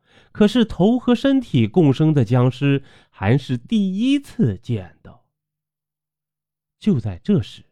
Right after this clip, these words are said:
一个嘶哑的声音传来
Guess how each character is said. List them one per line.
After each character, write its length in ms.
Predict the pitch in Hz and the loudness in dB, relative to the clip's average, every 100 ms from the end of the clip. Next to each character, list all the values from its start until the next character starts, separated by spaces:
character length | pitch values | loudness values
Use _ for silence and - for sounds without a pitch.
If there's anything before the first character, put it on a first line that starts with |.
| _ _ _ _ | _ _ _ _
一 160 | 196 233 | -2 2
个 160 | 220 | 2
嘶 300 | 180 - 277 | 2 2 2
哑 180 | 254 104 | 4 2
的 120 | 92 | -4
声 260 | 98 117 113 | -2 2 4
音 160 | 117 120 | 4 2
传 340 | - 82 90 | -6 -10 -8
来 220 | 90 - | -8 -12